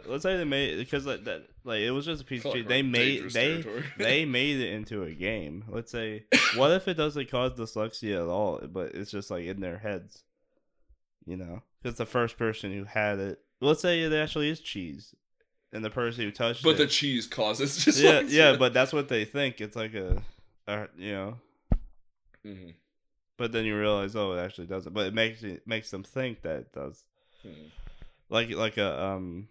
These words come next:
Speaker 1: what is it called? A, uh, what is it called when, like, you give a, a patient medicine that's, that they say the doctor says heals them, but it actually doesn't?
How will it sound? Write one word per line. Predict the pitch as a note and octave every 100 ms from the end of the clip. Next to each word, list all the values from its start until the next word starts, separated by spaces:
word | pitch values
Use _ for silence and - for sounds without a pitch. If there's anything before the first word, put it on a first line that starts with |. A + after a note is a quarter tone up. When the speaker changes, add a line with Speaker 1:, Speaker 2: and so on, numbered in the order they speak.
| _ _
Speaker 1:
what | - A2
is | G#2+
it | D2+
called? | G2 F#2 E2+ E2+ -
A, | F#2 F2+
uh, | F2 E2+ E2+ A2+ _ _ _ _ _ _ _ _ _ _ _ _ _ _ _ _ _ _ _ _
what | - B2+
is | C#3
it | G#2+
called | A#2 A2 G2+
when, | G2+ G2 F#2 _ _ _ -
like, | A2 C#2+ - - _ _ _
you | - A2+
give | A#2+ A#2 A2+
a, | G2 F2+ -
a | G2
patient | - A2 G#2 F#2+ E2+
medicine | F#2+ G2 A2 B2 A#2+
that's, | A2 G2 - - _ _ -
that | G#2 G2+
they | G2+
say | G2 - G2+ G2 F#2+ -
the | G2
doctor | G2 G2+ G2+
says | F#2 G2+ G2 -
heals | G2 G2+ G#2
them, | G#2 G2+
but | F#2 F2 - _ _ _
it | E2+
actually | F2 F#2+ G#2 E2+
doesn't? | E2 F2+ G2